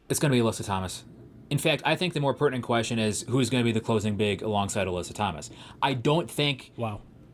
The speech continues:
Speaker 1: that, yeah, I, I mean, I don't think, okay, this is maybe on the outside looking in here, and I don't really have much to back this up, at least empirically, but I think Alyssa Thomas is their franchise player. Jonquel Jones may be their best player,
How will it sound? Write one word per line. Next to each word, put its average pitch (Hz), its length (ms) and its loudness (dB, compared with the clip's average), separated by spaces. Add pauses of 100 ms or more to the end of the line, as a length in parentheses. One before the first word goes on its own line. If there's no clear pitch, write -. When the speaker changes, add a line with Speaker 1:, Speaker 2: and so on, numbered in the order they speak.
(160)
Speaker 1:
that, 139 200 0
yeah, 113 220 4
I, 117 160 -2
I - 20 0
mean, 131 140 -2
I 135 100 -2
don't 165 180 2
think, - 480 -2 (160)
okay, 131 200 -2
this 147 160 2
is 147 100 2
maybe 135 260 2
on 123 120 0
the 110 120 2
outside 104 320 0
looking 101 280 -2
in 95 100 -2
here, 104 220 2
and 98 120 -2
I 101 60 2
don't 104 160 -4
really 101 220 -2
have 92 180 -2
much 90 320 -4
to 98 100 -2
back 95 240 0
this 98 200 -4
up, 95 240 -2
at 92 100 -6
least 87 280 -4
empirically, 95 600 -2 (640)
but 104 340 0 (360)
I 117 100 2
think 147 160 0
Alyssa 120 240 2
Thomas 107 320 -2
is 90 60 -8
their 95 100 -4
franchise 95 340 -4
player. 98 300 -4 (180)
Jonquel 127 320 0
Jones 123 240 0
may 120 80 0
be 110 80 0
their 98 140 -2
best 104 260 0
player, 143 300 2